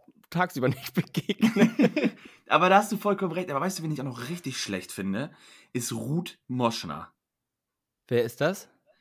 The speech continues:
Speaker 2: Kennst du nicht? Die, er hat damals, äh, Grill den Hensler moderiert und dann saß sie bei The Masked Singers in der, in der Jury.
Speaker 1: Ach ja, jetzt, äh, ja. Sagt mir
Speaker 2: Gut,
Speaker 1: was.
Speaker 2: wenn du,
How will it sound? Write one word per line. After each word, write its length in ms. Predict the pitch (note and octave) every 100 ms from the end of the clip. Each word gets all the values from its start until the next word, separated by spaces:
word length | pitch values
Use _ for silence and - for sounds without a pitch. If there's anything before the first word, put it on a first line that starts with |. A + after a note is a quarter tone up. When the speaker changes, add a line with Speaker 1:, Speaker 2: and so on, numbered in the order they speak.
| _ _
Speaker 2:
Kennst 220 | E3+ F3+
du 40 | A#2
nicht? 300 | B2 D#3 -
Die, 140 | C3+
er 120 | A2
hat 200 | C#3 -
damals, 380 | C#3+ D3 C#3+ -
äh, 100 | A2+
Grill 180 | A2+ C#3+
den 100 | C3+
Hensler 280 | C#3+ F3 F#3+
moderiert 440 | F3+ F3 E3+ G3+
und 80 | C#3+
dann 140 | C#3 C3
saß 180 | D3+
sie 80 | D#3
bei 220 | C#3+ C3+
The 80 | C3
Masked 440 | C3+ C#3 C#3 - -
Singers 420 | D3+ D#3 F#3+ G3
in 120 | D3
der, 220 | C#3+ C3+
in 60 | C3+
der 80 | B2+
Jury. 400 | C3+ D3+ A3 - _ _ _ _
Speaker 1:
Ach 200 | - F3
ja, 140 | G#3 G#3+
jetzt, 260 | E3 -
äh, 420 | B2 D#3+ D3+ C#3+ D3+
ja. 380 | E3+ E3+ A#3+ _ _ _ _ _ _ _ _ _ _ _ _
Sagt 220 | F#3 F3
mir 80 | E3
Speaker 2:
Gut, 60 | B2+
Speaker 1:
was. 140 | B2
Speaker 2:
wenn 100 |
du, 60 | D3+